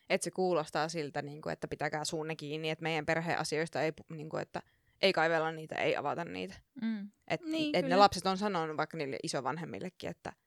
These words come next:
Speaker 1: mut et isä, isä teki näin. Sille, älkää puhuko siitä kenellekään.
Speaker 3: Niin, todennäköisesti.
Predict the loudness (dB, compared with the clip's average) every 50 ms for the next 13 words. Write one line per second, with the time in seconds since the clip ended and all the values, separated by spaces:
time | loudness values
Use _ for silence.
0 | _ _ _ _ _ -10 -10 -8 -8 -10 -10 -10 -8 -8 -8 -6 -6 -6 -4 -4
1 | -4 -2 -2 -4 -4 -6 -10 -10 -8 -8 -6 -6 -6 -6 -8 -10 -10 -10 -6 -4
2 | 0 4 4 4 6 4 2 0 -2 -6 -6 -8 -8 -10 -8 -8 -8 -8 -6 -6
3 | -6 -8 -8 -12 -14 -16 -18 -18 -18 -20 _ _ _ _ _ _ _ _ _ _
4 | _ -4 -2 0 2 2 2 0 -2 -4 -8 _ _ _ _ _ _ _ -4 -2
5 | -2 -4 -4 -6 -8 -10 -10 -12 -16 -20 _